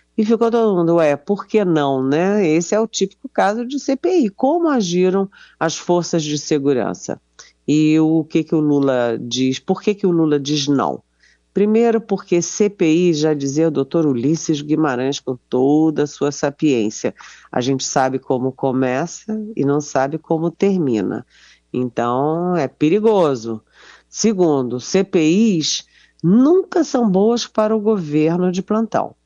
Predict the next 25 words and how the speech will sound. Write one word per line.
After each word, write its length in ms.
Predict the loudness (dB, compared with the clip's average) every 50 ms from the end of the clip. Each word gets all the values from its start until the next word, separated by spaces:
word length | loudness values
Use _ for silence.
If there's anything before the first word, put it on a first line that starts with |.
| _ _
porque 440 | -4 -4 -4 -4 -8 _ 0 2 2
o 80 | 2
foco 500 | 0 -2 -4 -2 0 0 0 -4 _ -20
fica 340 | -8 -8 -8 -4 -4 -6 -6 _ _ _
todo 340 | 2 2 2 2 0 0
na 160 | 0 0 0 -2
C 160 | -2 -4 -4
P 140 | 0 0 2
I, 380 | 2 2 2 2 2 0 -2 _ -10 -20 -20 -20 _ _ _ -2
tira 340 | 0 2 2 2 2 0
o 60 | -2 -2
foco 600 | -4 -10 -14 -10 -2 2 2 4 2 2 0 -2 -2
e 40 | 0
os 160 | 0 0 0
holofotes 680 | 0 0 0 -2 -4 -2 -2 -2 -2 -2 -4 -6 -8 -4
do 140 | -2 -2 0
governo. 680 | 0 0 -2 -2 -2 -2 -2 -2 -4 -6 -6 -6 -8 _ _ _ _ _ -20 -20 -20 _ _ _
Terceiro, 800 | 0 0 0 0 -2 -6 -12 -4 -2 0 2 2 0 0 -4 -8
sabe-se 720 | -10 -10 -4 0 0 2 2 0 -4 -10 -12 -4 -2 0
lá 280 | 2 2 2 2 2 0
o 80 | -2
que 200 | -2 -6 -6 -4
que 100 | -4 -4
vai 180 | -2 -2 -2 -2
descobrir, 800 | -4 -6 -10 -10 _ -6 -6 -4 -2 0 2 2 2 0 -2